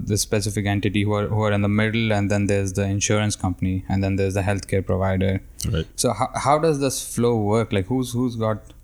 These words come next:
Speaker 1: leverage? Like, now, like, how is the, how do we come with, come up with a price? Because I broke my hand recently, right? Like, last month, uh,
Speaker 2: Yeah.
Speaker 1: sorry, last year.
Speaker 2: Mm-hmm.
Speaker 1: And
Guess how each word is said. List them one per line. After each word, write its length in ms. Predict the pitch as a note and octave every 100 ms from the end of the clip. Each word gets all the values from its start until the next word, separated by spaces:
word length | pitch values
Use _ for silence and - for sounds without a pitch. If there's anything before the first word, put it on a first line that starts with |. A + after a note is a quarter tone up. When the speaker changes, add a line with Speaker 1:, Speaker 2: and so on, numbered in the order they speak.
| - - -
Speaker 1:
leverage? 540 | - G#2+ G2+ G#2+ G#2+ G2+
Like, 260 | G2+ F#2+
now, 280 | G#2 G#2+ G2 -
like, 220 | - G2+ -
how 240 | A#2 C3
is 160 | C3 -
the, 180 | B2 G#2
how 120 | B2
do 80 | C3+
we 100 | C3
come 220 | B2+ A#2+
with, 220 | A#2+ -
come 160 | - A#2
up 100 | A#2
with 120 | G#2
a 40 |
price? 280 | G2+ G2+ F#2+
Because 180 | G2+ B2
I 80 | C#3+
broke 300 | G#2+ A2+ A#2
my 100 | G#2+
hand 300 | G2 G2+ G#2+
recently, 420 | G#2 A2 G#2 G#2+
right? 180 | A2 A2
Like, 160 | G2+ G2+
last 280 | G2 -
month, 380 | G#2 G2+ G#2+ -
uh, 80 | -
Speaker 2:
Yeah. 60 | G2
Speaker 1:
sorry, 180 | G#2+ F#2+
last 300 | F#2+ G2 G#2+
year. 260 | G#2 A#2+ - - -
Speaker 2:
Mm-hmm. 220 | E2 F#2+ F#2 - - - -
Speaker 1:
And 460 | B2+ C3 B2+ B2